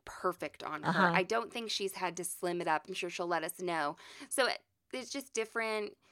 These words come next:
Speaker 1: bodies,
Speaker 2: Right.
Speaker 1: different, um, distributions of fat and muscle, different preferences. And yeah, it's just very exciting to see
Speaker 2: Right.
Speaker 1: people. And I wanna let people know, this is a little, it's a little confusing, so I'll let people know how you can get this pattern.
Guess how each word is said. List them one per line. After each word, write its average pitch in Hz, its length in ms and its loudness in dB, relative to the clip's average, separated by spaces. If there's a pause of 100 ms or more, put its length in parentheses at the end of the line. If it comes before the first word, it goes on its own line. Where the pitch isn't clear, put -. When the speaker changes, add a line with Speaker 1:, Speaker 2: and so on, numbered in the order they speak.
(1160)
Speaker 1:
bodies, 180 720 8
Speaker 2:
Right. - 100 -8
Speaker 1:
different, 180 680 6 (880)
um, 190 280 6
distributions 196 1120 2
of 170 340 6
fat 185 440 4
and 170 180 0
muscle, 180 600 4 (840)
different 220 340 0
preferences. 185 920 4 (300)
And 190 200 4
yeah, 202 220 4
it's 262 120 2
just 392 160 4
very 180 220 4
exciting 151 500 0 (300)
to 214 120 2
see 190 160 2
Speaker 2:
Right. 180 140 6
Speaker 1:
people. - 360 0
And 294 120 6
I 302 80 8
wanna 349 240 6
let 320 180 8
people 294 280 -2
know, 190 160 4
this 196 200 0
is 262 100 -6
a 294 80 2
little, 262 420 2
it's - 180 -18
a 233 40 -4
little 202 140 2
confusing, 196 600 0
so 196 140 2
I'll 170 160 8
let 190 160 2
people 202 280 0
know 180 180 2
how 175 200 4
you 190 160 -2
can 196 180 -4
get 180 180 -4
this 143 220 -8
pattern. 147 460 0